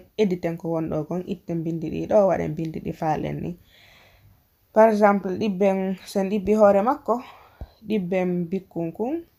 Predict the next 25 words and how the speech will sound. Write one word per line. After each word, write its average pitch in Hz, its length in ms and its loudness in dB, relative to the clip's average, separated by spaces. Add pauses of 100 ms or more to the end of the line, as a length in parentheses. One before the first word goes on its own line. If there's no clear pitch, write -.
(240)
ɗibben 180 340 0
bindol 180 360 0
go 170 120 0
faalɗen 175 460 0
gol 160 180 -2
editugol 175 460 -2
bindol 175 340 -2
aranol 165 320 0
ngol, 196 200 0 (180)
après 175 420 0 (180)
ɗibbiten 175 460 -2
bin-, 180 320 0
eh, 165 220 2
bikkun 170 500 -4
kun, 202 160 -2 (600)
ko 165 280 -2
nyaamo 170 460 0
ɗo, 214 140 4 (1200)
winden 170 440 -2
ɗo 180 160 -2
ko 170 100 -10
faalɗon - 520 -2
kon. 170 180 -10 (1400)
Par 170 160 -6
exemple, 170 640 -4